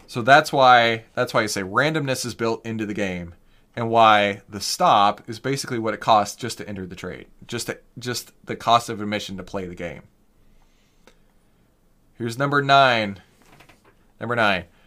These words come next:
To survive all of the above, we must have an understanding of how our market trades, what moves it,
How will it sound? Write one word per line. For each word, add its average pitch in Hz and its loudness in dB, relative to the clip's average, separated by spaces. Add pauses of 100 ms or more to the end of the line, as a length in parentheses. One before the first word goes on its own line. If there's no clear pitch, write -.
(340)
To 180 0
survive 185 8 (100)
all 147 6
of 170 0
the 190 -2
above, 104 0 (800)
we 127 -6
must 202 0
have 214 6
an 220 -2
understanding 165 -2
of - -6
how 151 6
our 143 2
market 120 0
trades, 82 -6 (460)
what 151 -2
moves 226 -4
it, 117 -6